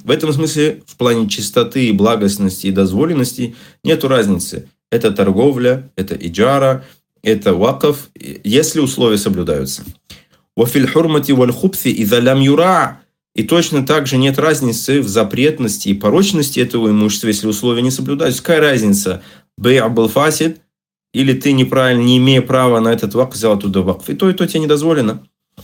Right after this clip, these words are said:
Баль аль-ауалян ашбаху ва амсалю фи заманина. Но эти первые два, значит, э, имеется в виду торговля и иджара, в них больше шубхи в наше время, он говорит.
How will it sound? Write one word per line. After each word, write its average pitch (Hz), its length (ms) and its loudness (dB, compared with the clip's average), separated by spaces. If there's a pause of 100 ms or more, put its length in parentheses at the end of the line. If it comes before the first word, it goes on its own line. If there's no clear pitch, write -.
(680)
Баль 151 440 2
аль-ауалян 131 1200 2
ашбаху 120 680 0
ва 104 180 2
амсалю 160 460 0
фи 131 120 -4
заманина. 104 640 0
Но 139 440 2
эти 135 240 0
первые 170 460 2
два, 113 540 0 (500)
значит, 113 460 0 (140)
э, 104 500 4
имеется 117 420 0
в 110 40 -4
виду 107 240 0
торговля 107 580 0
и 104 480 -2
иджара, 139 680 2 (320)
в 95 160 -6
них 139 260 2
больше 143 500 0
шубхи 131 460 2
в 101 100 2
наше 104 360 2
время, 92 320 0
он 73 140 -8
говорит. 69 440 -10